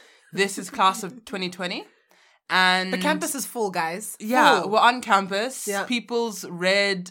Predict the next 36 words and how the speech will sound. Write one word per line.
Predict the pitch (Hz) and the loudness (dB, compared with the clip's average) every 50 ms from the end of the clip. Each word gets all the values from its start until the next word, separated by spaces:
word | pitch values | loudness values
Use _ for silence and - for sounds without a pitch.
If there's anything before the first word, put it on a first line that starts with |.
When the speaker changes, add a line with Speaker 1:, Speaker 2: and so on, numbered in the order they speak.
| - - | -2 2
Speaker 1:
Afro | 165 180 180 180 - 190 185 | 2 2 2 2 -4 -6 -6
wigs | 165 170 165 160 156 156 156 185 180 - - - - | -4 -2 -2 -4 -4 -6 -10 -14 -14 -14 -10 -2 0
are | 165 165 160 156 156 156 151 - - _ _ _ _ _ _ _ - | 4 6 6 6 6 6 4 0 -8 _ _ _ _ _ _ _ 0
absolutely | 165 180 180 180 - 190 160 165 | 0 0 0 -2 -6 -6 -4 -2
on | 170 156 156 | -4 -4 -4
point | - 175 147 - - | -6 -8 -8 -8 -10
today. | 165 151 147 147 180 | -8 -4 -4 -2 -2
Mine | 180 170 160 165 175 175 | 0 2 4 4 4 2
Speaker 2:
Yeah. | 160 151 165 - | 0 -4 -4 -6
Speaker 1:
is. | 156 - - - - - | -8 -12 -14 -16 -18 -16
Speaker 2:
Yeah. | - 202 196 180 170 | -12 -10 -8 -8 -8
Speaker 1:
It's | 160 - - | -8 -8 -2
shining. | - 196 175 202 196 185 190 226 277 403 _ - - - - - - - _ 226 214 165 | 2 4 4 4 4 2 -2 -6 -6 -12 _ -20 -20 -20 -20 -20 -20 -20 _ -18 -10 -4
Laid | 185 190 202 208 196 | -2 0 0 2 0
the | 202 165 | 0 -2
edges | 196 196 185 196 185 156 | -2 -4 -4 -6 -10 -6
down. | 147 170 156 147 170 240 294 - - - - - - _ | -2 0 0 0 0 -2 -6 -10 -16 -20 -20 -20 -20 _
So | - - - 262 254 | -10 -4 -2 -2 -2
yeah, | 262 269 247 208 | 0 0 0 0
we're | 202 226 | 0 -2
reporting | 233 220 220 - 262 277 294 302 | -2 -4 -4 -4 -4 -4 -4 -4
from | 277 - 233 208 208 | -2 -2 -2 0 0
my | 196 185 175 | -2 -2 -2
dorm | - 165 165 175 175 170 | -4 -4 -4 -4 -4 -4
room | 165 151 | -6 -6
here | 170 165 156 135 131 135 147 | -8 -6 -6 -6 -6 -6 -8
because, | 165 170 - - - 190 196 180 165 156 147 156 202 247 277 - - - - - - - - _ - | -12 -16 -16 -14 -8 -6 -4 -2 -2 -2 -2 -4 -6 -8 -12 -18 -20 -20 -20 -20 -20 -20 -14 _ 0
um, | 185 185 180 175 180 175 175 175 170 170 170 - | 0 2 2 2 0 0 -4 -6 -8 -10 -8 -4
I've | - 202 214 220 214 180 180 | 0 0 0 0 -2 -4 -4
been | 202 202 208 208 202 208 208 208 208 - | -4 -4 -4 -4 -8 -8 -10 -12 -12 -10
the | 175 180 185 | -8 -4 0
ultimate | - 160 170 170 - 185 180 160 - | 0 2 0 0 -2 -6 -6 -6 -8
clown | - 175 160 143 139 147 165 214 269 269 - _ - | -8 -6 -4 -2 -2 -4 -6 -8 -12 -16 -12 _ -4
of | 160 156 151 151 151 151 147 147 - 180 | -2 -2 0 -2 -2 -4 -8 -14 -20 -20
twenty | - - - 175 170 175 170 170 175 175 175 175 - - | -18 -12 -10 -8 -8 -8 -8 -6 -6 -8 -8 -8 -10 -8
nineteen, | 165 165 185 214 208 - 185 156 156 180 262 285 | -8 -8 -8 -8 -10 -10 -10 -8 -8 -8 -10 -14